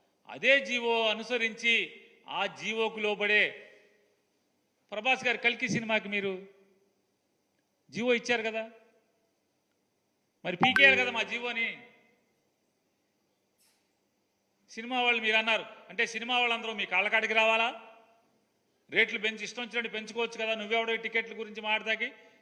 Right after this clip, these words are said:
జనానికి ఇష్టమైంది కొనుక్కుంటారు బ్లాక్‌లో, మీకేంటి అన్నారు. మరి ఇవాళ ఏంటి, ఎందుకు ఆ జీవోని రద్దు చేయలేదు? ఆ జీవో ప్రకారమే, జగన్మోహన్ రెడ్డి గారు ఇచ్చిన జీవో ప్రకారమే మీరు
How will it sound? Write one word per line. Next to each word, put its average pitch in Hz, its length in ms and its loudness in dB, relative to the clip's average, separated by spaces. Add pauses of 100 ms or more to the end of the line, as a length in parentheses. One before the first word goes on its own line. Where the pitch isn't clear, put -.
(200)
జనానికి 202 380 -2
ఇష్టమైంది 233 360 -6
కొనుక్కుంటారు 220 500 -4
బ్లాక్‌లో, 208 380 0
మీకేంటి 190 400 -4
అన్నారు. 147 220 -12 (1160)
మరి 151 160 -10
ఇవాళ 185 260 0
ఏంటి, 196 180 -8 (540)
ఎందుకు 165 320 -4
ఆ - 20 6 (100)
జీవోని 190 300 -4
రద్దు 180 220 -8
చేయలేదు? 202 340 0 (1000)
ఆ 143 120 -4 (120)
జీవో 226 180 4 (120)
ప్రకారమే, 226 460 6 (720)
జగన్మోహన్ 240 440 0
రెడ్డి 226 160 2
గారు 233 160 4
ఇచ్చిన 220 180 -10 (100)
జీవో 208 160 -4 (100)
ప్రకారమే 190 400 -4 (460)
మీరు 190 160 -10